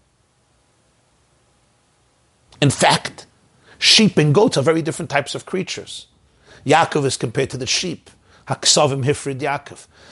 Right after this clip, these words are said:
Esav is ish sayer. Sayer is considered the goat. The goats, goats are much more sly. They're much more shrewd. They're less tamed. They're much more wild. They're less inhibited.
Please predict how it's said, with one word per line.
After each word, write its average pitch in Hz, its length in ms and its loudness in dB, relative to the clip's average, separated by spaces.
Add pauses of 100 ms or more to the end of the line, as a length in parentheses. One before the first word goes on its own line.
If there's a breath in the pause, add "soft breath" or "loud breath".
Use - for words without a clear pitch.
(140 soft breath)
Esav 180 420 2
is 120 180 -6
ish 175 220 -2
sayer. 175 560 0
Sayer 160 540 0 (240 soft breath)
is 139 140 -2
considered 143 420 -4
the 135 80 -8
goat. 151 460 -4 (440 soft breath)
The 147 80 -2
goats, 170 420 2 (160 loud breath)
goats 165 220 2
are 151 60 -2
much 151 240 -4
more 151 160 -6
sly. 135 600 -2
They're 117 100 -6
much 131 240 -4
more 139 140 -8
shrewd. 151 580 -4 (260 loud breath)
They're 135 140 0
less - 520 -2 (240 soft breath)
tamed. 147 520 -2 (160 loud breath)
They're 139 120 0
much 143 260 -2
more 143 320 0
wild. 139 720 0
They're 139 160 0
less 147 440 -4
inhibited. 147 760 -2